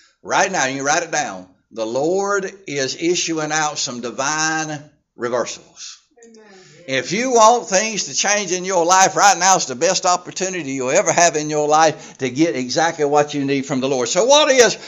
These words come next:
Speaker 1: a divine re-, reversal? A divine reversal is a supernatural turnaround that'll move you in the opposite and a positive direction from where we've been going.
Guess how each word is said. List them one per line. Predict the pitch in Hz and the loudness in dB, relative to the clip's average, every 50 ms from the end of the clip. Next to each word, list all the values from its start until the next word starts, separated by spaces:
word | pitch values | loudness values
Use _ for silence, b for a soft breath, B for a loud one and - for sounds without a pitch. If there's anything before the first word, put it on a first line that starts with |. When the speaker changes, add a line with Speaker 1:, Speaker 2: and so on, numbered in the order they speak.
| B B - | B B -4
Speaker 1:
a | 185 | -2
divine | 180 196 160 190 196 214 214 202 202 | -2 0 0 4 6 6 6 4 2
re-, | 202 196 170 175 190 180 160 170 | -2 -4 -4 -6 -4 0 0 2
reversal? | 160 147 175 196 165 - - 131 - - _ _ B B B B B B | 2 2 0 0 0 -2 -6 -12 -14 -16 _ _ B B B B B B
A | 139 147 | -4 -4
divine | 160 147 156 226 277 311 302 277 | -2 2 4 4 6 6 4 4
reversal | 247 226 202 214 233 220 180 - 180 170 175 | 2 0 2 2 2 2 2 0 -2 0 0
is | 165 160 151 | 0 0 0
a | 156 151 156 | 0 -2 0
supernatural | 151 - - - - 254 277 - 220 226 226 226 226 214 220 202 - | 2 2 2 2 2 0 -2 -2 -4 0 2 2 2 2 0 -4 -4
turnaround | - - 233 240 214 180 151 143 143 143 139 143 160 180 185 180 - B B B B B B | -2 -2 0 0 0 0 2 2 2 2 2 2 0 -2 -4 -8 -12 B B B B B B
that'll | - 170 175 170 165 | 2 2 2 2 2
move | 165 180 208 247 277 294 294 277 233 196 | 0 -2 -2 -2 -2 -2 -4 -4 -6 -6
you | 208 208 190 190 190 208 220 226 220 180 - b b b b | -2 0 2 2 2 0 -2 -6 -8 -10 -12 b b b b
in | 165 180 170 | -4 -2 0
the | 156 160 165 | 0 0 0
opposite | 185 220 262 277 269 269 240 226 - - 220 226 220 220 - | 2 2 2 2 0 0 -2 -2 0 2 2 2 2 0 -2
and | 170 170 165 | -4 0 0
a | 165 175 | 0 0
positive | 170 175 - 220 254 269 262 233 202 226 220 196 165 | -2 0 -2 0 0 2 0 0 0 -2 -2 -2 0
direction | 156 175 175 220 240 226 175 - 185 170 160 | -2 0 2 2 0 0 -2 -4 -4 -6 -6
from | 156 165 185 175 165 | -4 -4 -4 -2 2
where | 185 185 175 | 4 4 4
we've | 170 165 175 | 4 2 0
been | 160 180 180 180 | 0 0 0 2
going. | 185 196 196 180 151 117 107 | 4 4 4 4 2 -2 -6